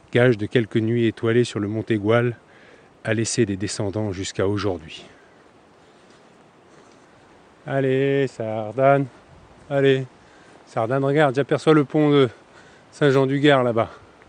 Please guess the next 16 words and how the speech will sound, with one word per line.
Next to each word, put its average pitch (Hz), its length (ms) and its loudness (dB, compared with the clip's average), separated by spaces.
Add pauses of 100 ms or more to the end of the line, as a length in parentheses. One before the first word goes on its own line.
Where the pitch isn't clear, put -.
(1000)
On 147 220 2
y 160 100 6
est. 143 160 4 (1400)
On 120 100 0
est 127 80 2
sur 120 180 0
un 120 100 2
petit 135 180 -6
sentier 127 460 -2
un 143 120 -2
petit 110 160 -12
peu - 120 -4
en 110 140 2
hauteur 139 440 2
avec, 120 280 -2
euh, 117 100 -2